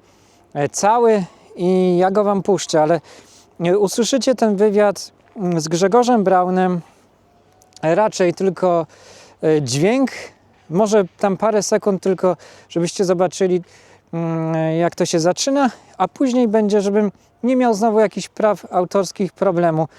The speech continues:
Więc ja wstawię zdjęcie Grzegorza Brauna. To jest jeszcze Grzegorz Braun,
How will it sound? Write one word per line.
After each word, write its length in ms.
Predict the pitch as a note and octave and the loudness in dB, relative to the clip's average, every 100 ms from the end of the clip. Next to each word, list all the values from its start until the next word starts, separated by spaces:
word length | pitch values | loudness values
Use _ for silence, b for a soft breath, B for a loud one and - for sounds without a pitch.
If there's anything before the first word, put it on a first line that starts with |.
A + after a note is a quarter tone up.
| B B - | B B -4
Więc 140 | F3 | 0
ja 120 | G3+ | 0
wstawię 460 | G3 - C#4 A#3+ G3+ - b b b b b b - | 0 0 2 2 0 -4 b b b b b b -8
zdjęcie 480 | C#3+ F#3 A#3 G#3+ | -2 0 2 2
Grzegorza 460 | F3+ D#3+ F3 F3 F3 | 0 0 0 2 2
Brauna. 420 | D#3+ D#3 D3+ D3+ | 2 0 0 -2
To 80 | F3+ | 0
jest 120 | E3+ | -2
jeszcze 240 | F3 - E3+ | -2 -2 -2
Grzegorz 380 | F3 G#3+ F#3+ | 0 2 2
Braun, 340 | E3+ F3+ F#3 | 2 2 2